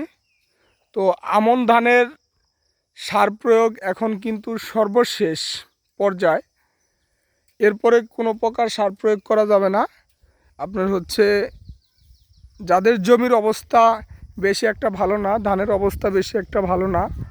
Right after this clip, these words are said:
তারা সর্বশেষ এখন কিছু কিছু সার প্রয়োগ করতে পারেন। আর কিছুদিন পর ধান কিন্তু কাস্থর হবে। তো কাস্থর অবস্থায় যে গোছা মোটা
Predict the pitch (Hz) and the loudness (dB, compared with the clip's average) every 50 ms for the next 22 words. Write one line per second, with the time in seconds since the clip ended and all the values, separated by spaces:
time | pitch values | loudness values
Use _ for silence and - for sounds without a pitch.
0 | - - - - - - - - - - 170 180 190 202 196 - - 208 202 202 | -8 -6 -8 -6 -8 -10 -10 -8 -4 0 2 4 4 4 2 2 0 0 0 0
1 | 226 208 - - 233 220 214 - - - - - - _ _ _ _ _ _ - | -2 -4 -2 0 2 2 2 2 -2 -8 -16 -20 -20 _ _ _ _ _ _ -8
2 | - 185 196 - - 220 220 214 185 196 220 196 - 233 190 208 214 - - 247 | -4 -4 -4 -2 0 -2 -2 -2 -4 -4 -6 -6 -4 -6 -4 -4 -4 -4 -4 -6
3 | - - 202 202 208 196 - - 226 214 208 - - 233 190 - - 240 196 220 | -4 0 0 0 0 0 0 2 2 2 2 0 -2 -4 -4 -2 -4 -4 0 2
4 | 202 196 220 254 339 - _ _ - - _ _ - - - - - - - - | 2 2 2 2 0 -4 _ _ -20 -20 _ _ -20 -20 -20 -20 -20 -20 -20 -20
5 | - - _ _ _ _ _ - 175 208 214 - - 254 220 - 269 190 185 240 | -20 -20 _ _ _ _ _ 0 2 2 2 0 -2 -4 -2 -2 -2 -2 0 0
6 | 247 240 - _ 233 233 240 220 190 196 196 185 196 208 - - 220 214 196 - | 0 -2 -2 _ 4 4 4 4 2 0 0 0 0 -2 -4 -6 -6 -6 -6 -6
7 | - 220 220 233 262 - _ _ _ _ _ - - - - - - 196 214 214 | -4 -4 -4 -4 -6 -10 _ _ _ _ _ -20 -20 -20 -20 -4 2 2 2 2
8 | - - - - 247 269 - 254 - _ _ _ _ _ _ _ - - - 208 | 2 -2 -2 0 0 0 0 -2 -8 _ _ _ _ _ _ _ -14 -6 -2 -2
9 | 196 190 202 226 - - _ _ - - - - - _ - 196 185 - - 202 | 0 2 2 0 0 -2 _ _ -20 -20 -20 -20 -20 _ -14 -14 -14 -2 2 4
10 | 208 208 - - - - 247 233 220 220 208 208 220 - - - - 196 214 208 | 4 4 2 -2 -2 0 2 2 2 2 2 0 -4 -6 -8 -10 -4 -2 0 0
11 | 202 202 202 - _ _ _ _ _ _ _ - - 202 165 180 185 185 185 180 | 0 0 -2 -6 _ _ _ _ _ _ _ -18 -16 -6 -2 0 0 2 2 2
12 | 165 156 - 151 - - 185 185 202 208 - - 226 214 202 202 202 214 226 | 2 0 0 -4 -12 -16 -12 -4 -4 -4 0 0 0 0 0 0 0 0 -2